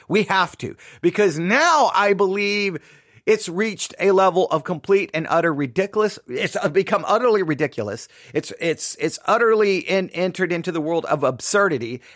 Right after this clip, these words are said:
and that I think it's ut-, utterly foolish the way many Christians are acting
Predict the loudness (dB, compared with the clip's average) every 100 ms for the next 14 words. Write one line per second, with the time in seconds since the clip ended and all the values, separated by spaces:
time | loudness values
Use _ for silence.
0 | -10 0 0 2 2 0 2 0 0 -2
1 | -2 0 2 2 0 2 4 2 2 0
2 | -2 -4 -14 -4 -2 0 -2 -2 0 2
3 | 2 2 0 -2 -2 -2 0 0 2 0
4 | -2 -4 -4 -6 -4 -4 -4